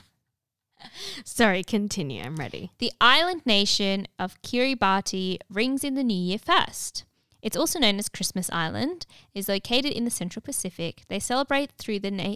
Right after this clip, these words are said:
Speaker 2: throughout the nation at each village or meeting house where all social political activity takes place. So they're the first to ring in the new year.
Speaker 1: Is that 'cause of time zone?
Speaker 2: Yeah. Fun, huh?
Speaker 1: We also send,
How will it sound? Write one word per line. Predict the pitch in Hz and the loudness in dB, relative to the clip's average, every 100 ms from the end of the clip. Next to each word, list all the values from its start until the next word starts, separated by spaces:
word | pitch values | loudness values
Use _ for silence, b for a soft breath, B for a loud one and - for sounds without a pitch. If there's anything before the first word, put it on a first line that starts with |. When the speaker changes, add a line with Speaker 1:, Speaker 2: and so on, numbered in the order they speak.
| _ | _
Speaker 2:
throughout | - 233 - | 0 2 2
the | 262 | 0
nation | 190 190 - 190 190 b b b _ | 0 0 -2 -2 -2 b b b _
at | 190 - 240 | -6 -4 0
each | 262 - | 0 2
village | 226 220 208 - - _ _ _ | 0 2 0 -2 -8 _ _ _
or | 214 | -2
meeting | 202 185 185 | -2 0 -4
house | 185 160 202 - | -4 -6 -6 -8
where | - - | -10 -6
all | 254 269 | -4 -4
social | - 202 220 | -2 -2 -2
political | - - 196 - 226 _ _ - 262 262 - | -14 -10 -12 -10 -16 _ _ -10 -8 -6 -8
activity | - 202 175 | -8 -6 -6
takes | - 226 - | -8 -12 -8
place. | 427 - | -6 -6
So | - | -6
they're | 240 262 | -4 -4
the | 277 | -2
first | 262 302 - - | 0 0 -2 -8
to | - 269 - _ - | -10 -12 -18 _ -6
ring | 185 | -4
in | 185 | -4
the | 214 | -4
new | 240 311 494 | -4 0 0
year. | 226 _ _ _ _ _ _ _ _ _ | -2 _ _ _ _ _ _ _ _ _
Speaker 1:
Is | 208 | -10
that | 196 - | -10 -8
'cause | 330 | -8
of | 311 | -6
time | 156 170 | -6 -6
zone? | 180 330 _ | -8 -10 _
Speaker 2:
Yeah. | 220 226 - 226 _ _ _ _ _ _ _ _ | 2 2 0 -8 _ _ _ _ _ _ _ _
Fun, | - 587 254 | -10 -6 -2
huh? | 294 392 - _ _ _ _ _ _ _ _ _ _ _ _ _ _ _ 208 | -2 -4 -6 _ _ _ _ _ _ _ _ _ _ _ _ _ _ _ -8
Speaker 1:
We | 214 | -4
also | 202 - 208 | -4 -6 -8
send, | - 196 190 185 | -8 -6 -6 -8